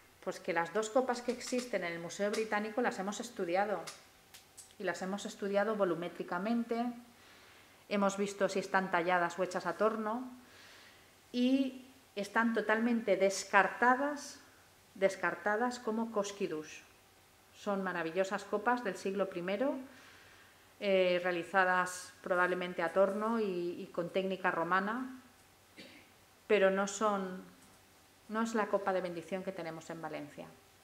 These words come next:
La copa de bendición de Valencia es única. Y creo que, para que todo el mundo me entienda, el primer milagro que se le puede atribuir a esta copa, por el mero hecho de ser una sagrada reliquia,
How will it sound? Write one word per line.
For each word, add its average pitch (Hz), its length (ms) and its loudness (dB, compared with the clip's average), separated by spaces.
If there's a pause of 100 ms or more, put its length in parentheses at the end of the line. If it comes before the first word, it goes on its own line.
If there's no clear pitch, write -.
(1200)
La 185 140 -2
copa 202 400 2
de 190 80 -4
bendición 180 500 -8 (120)
de 180 100 -8
Valencia 190 380 -6
es - 120 -14
única. 170 360 -14 (920)
Y 202 100 -8
creo 202 280 2
que, 180 400 0 (1300)
para 175 140 -2
que 175 100 -2
todo 180 140 0
el 185 60 -2
mundo 185 200 -4
me 180 80 -4
entienda, 175 500 -6 (1120)
el 190 140 -2
primer 190 600 2
milagro 214 480 4
que 175 100 -4
se 175 120 -8
le 165 100 -2
puede 185 220 2
atribuir 190 480 0
a 170 40 -2
esta 180 300 -6
copa, 190 420 0 (1080)
por 170 160 -2
el 160 80 -4
mero 165 180 -2
hecho 175 200 -4
de 165 100 -2
ser 170 180 -6
una 170 160 -8
sagrada 165 400 -6
reliquia, 165 560 -6